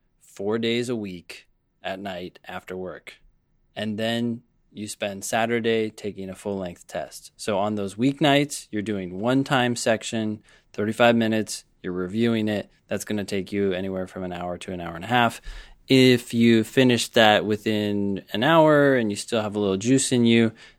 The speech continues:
do some targeted challenges on whatever it is you wanna target.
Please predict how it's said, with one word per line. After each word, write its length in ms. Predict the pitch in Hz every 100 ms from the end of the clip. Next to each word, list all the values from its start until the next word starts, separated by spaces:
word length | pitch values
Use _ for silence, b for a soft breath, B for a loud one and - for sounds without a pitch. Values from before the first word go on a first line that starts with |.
| _
do 140 | - 139
some 640 | - 135 127 123 120 117 -
targeted 460 | - 120 113 107 101
challenges 560 | 113 104 104 104 98
on 180 | 95 92
whatever 440 | 95 101 98 98
it 60 | 95
is 440 | 95 90 90 -
you 100 | 98
wanna 360 | 90 87 85 85
target. 440 | - 92 82 -